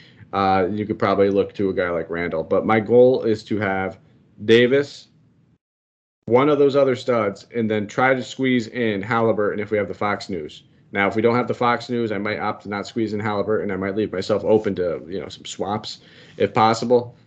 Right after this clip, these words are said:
But the value's okay with Ellaby. We have the three K value there. If we're playing Kemba, it's okay to get him at forty-one. That opens up a little bit more value. And then there's some decent mid-tier plays that we've talked about that I think we can go back to the well on. Now, that brings home everything.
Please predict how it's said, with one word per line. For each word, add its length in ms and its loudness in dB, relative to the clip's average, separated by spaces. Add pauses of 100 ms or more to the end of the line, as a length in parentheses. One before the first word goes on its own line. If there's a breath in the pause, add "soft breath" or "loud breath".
(220 soft breath)
But 120 2
the 60 -6
value's 380 2
okay 320 0
with 120 0
Ellaby. 460 -2
We 80 -8
have 140 -2
the 80 -20
three 200 -6
K 200 2
value 340 0
there. 380 2
If 120 -14
we're 60 -6
playing 320 -2
Kemba, 440 0
it's 140 -4
okay 260 -2
to 60 0
get 160 0
him 100 -2
at 120 -6
forty-one. 580 0
That 140 -4
opens 240 -2
up 100 0
a 20 -4
little 140 2
bit 100 -2
more 180 0
value. 360 0 (380 soft breath)
And 100 -2
then 100 2
there's 300 -2
some 140 0
decent 340 0
mid-tier 360 2
plays 300 0
that 100 -4
we've 100 -6
talked 300 -2
about 240 -6
that 100 -6
I 80 -6
think 160 -8
we 80 -4
can 60 -4
go 60 -2
back 200 -4
to 80 -10
the 60 -6
well 200 -4
on. 180 -12 (1300 loud breath)
Now, 100 2
that 220 2
brings 220 0
home 180 0
everything. 400 -4